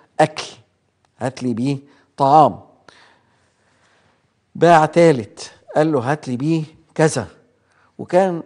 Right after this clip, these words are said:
أنبا أغاثون خلص ال-، الشراء بتاعه في السوق، فنزل الراجل. فالراجل قال له: "نزلتني ليه؟" قال له: "كل واشرب."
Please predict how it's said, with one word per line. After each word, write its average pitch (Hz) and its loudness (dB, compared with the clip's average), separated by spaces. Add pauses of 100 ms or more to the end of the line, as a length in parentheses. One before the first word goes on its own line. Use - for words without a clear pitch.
أنبا 151 -2
أغاثون 143 -6
خلص 156 -2 (480)
ال-، 117 -4 (160)
الشراء 131 -4
بتاعه 139 -2
في 113 -20
السوق، - -8 (320)
فنزل 139 -4
الراجل. 131 0 (460)
فالراجل 147 -4
قال 143 -2
له: 135 -2 (760)
"نزلتني 123 -6
ليه؟" 143 -2
قال 170 -6
له: 160 -4
"كل 170 -4
واشرب." 175 -2